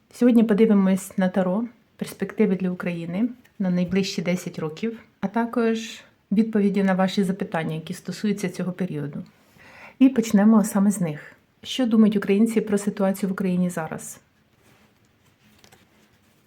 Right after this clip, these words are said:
Четвірка мечів перекинута. Вказує на те, що зараз, можливо, з'являється більш ясне розуміння того, що відбувається. Це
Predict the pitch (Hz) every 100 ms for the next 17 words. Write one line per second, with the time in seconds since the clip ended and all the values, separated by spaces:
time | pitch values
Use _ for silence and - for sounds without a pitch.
0 | _ _ _ _ - 226 262 - 220 220
1 | 226 - 208 202 180 165 175 202 226 -
2 | - - - - - - 254 247 233 226
3 | 233 285 - 226 214 202 202 220 226 220
4 | 214 202 214 214 196 190 202 202 233 220
5 | - 185 175 214 220 214 - - - _
6 | _ _ _ - 196 214 233 208 190 -
7 | 202 220 196 208 240 277 208 - 226 220
8 | - 214 196 190 202 190 165 160 - 185
9 | - _ _ - 196 - 254 247 233